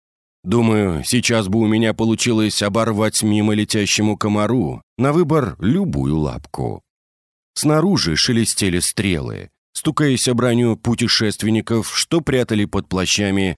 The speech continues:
очень качественные кольчуги и керасы, а шлемы скрывали капюшонами. Истошно заржала лошадь, видимо, очередной метательный снаряд угодил не в ту цель и пробил плотную попону, прикрывающую животное.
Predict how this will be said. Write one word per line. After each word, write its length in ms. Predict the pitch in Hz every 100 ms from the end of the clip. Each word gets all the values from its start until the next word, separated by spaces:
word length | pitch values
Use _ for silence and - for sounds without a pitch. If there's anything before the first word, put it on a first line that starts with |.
| _
очень 500 | 90 113 147 214 208
качественные 760 | - 139 117 127 - 120 101 95
кольчуги 640 | 95 82 - - 76 82
и 240 | 87 101 98
керасы, 720 | - 82 64 - - 64 50 - _ -
а 140 | 107
шлемы 420 | 101 107 92 117
скрывали 580 | 160 - 170 92 76 76
капюшонами. 880 | 73 95 87 73 69 60 60 55 50 - _ _ _ _ _
Истошно 720 | 110 135 - 170 165 - 156
заржала 600 | 113 143 131 107 139 135
лошадь, 760 | 131 135 127 - 69 64 - -
видимо, 540 | 73 98 110 101 98 90
очередной 460 | 95 110 107 107
метательный 560 | 104 104 110 110 101 98
снаряд 580 | - 104 104 113 104 - _ _
угодил 420 | 120 123 139 175
не 140 | 185 190
в 100 | -
ту 220 | - 82
цель 540 | - 85 76 73 58 - -
и 220 | 90 110
пробил 540 | - 139 131 151 165
плотную 520 | - 135 113 117 107
попону, 600 | - 104 - 156 73 64
прикрывающую 960 | - 123 147 160 110 80 71 71 82 78
животное. 800 | 76 80 64 58 67 60 53 50